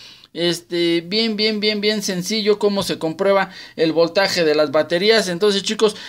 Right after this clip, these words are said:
estas baterías yo las vendo, ¿sí? Yo las vendo estas baterías, cualquier cosita, pues, eh, mándenme mensaje, ya están en todo el video apareciendo mis,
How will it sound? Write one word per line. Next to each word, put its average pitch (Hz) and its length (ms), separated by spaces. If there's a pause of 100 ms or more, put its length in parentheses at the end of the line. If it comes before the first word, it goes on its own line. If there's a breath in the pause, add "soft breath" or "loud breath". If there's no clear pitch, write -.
estas 226 320
baterías 226 420
yo 240 140
las 233 200
vendo, 214 360
¿sí? 226 440 (360)
Yo 208 200
las 214 200
vendo 214 240
estas 208 260
baterías, 208 680 (220 loud breath)
cualquier 185 400
cosita, 220 640
pues, 160 360
eh, 143 460
mándenme 160 720
mensaje, 190 580
ya 160 200
están 175 320
en 151 120
todo 175 220
el 160 60
video 147 240
apareciendo 165 640
mis, 131 400